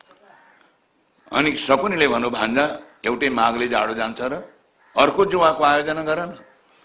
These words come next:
अनि हामी शर्त राखौँ, जसले हार्छ त्यो बाह्र वर्ष वनवास, एक वर्ष गुप्तवास झेल्ने हुन्छ। जसले जितो त्यो राज गर्छ।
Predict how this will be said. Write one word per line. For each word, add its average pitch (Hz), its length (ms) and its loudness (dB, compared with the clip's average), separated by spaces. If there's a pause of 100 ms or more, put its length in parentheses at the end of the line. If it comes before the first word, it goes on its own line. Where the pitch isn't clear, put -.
(140)
अनि 127 160 0
हामी 123 220 0
शर्त 131 320 0
राखौँ, 135 340 2
जसले 123 220 0
हार्छ 117 320 0
त्यो 120 200 -6
बाह्र 110 240 0
वर्ष 117 260 -6
वनवास, 127 600 -2 (500)
एक 135 100 2
वर्ष 120 260 -4
गुप्तवास 117 520 -4
झेल्ने 117 240 -4
हुन्छ। 135 260 -6 (2000)
जसले 151 260 4
जितो 135 420 0
त्यो - 300 -6
राज 110 240 4
गर्छ। 120 280 -4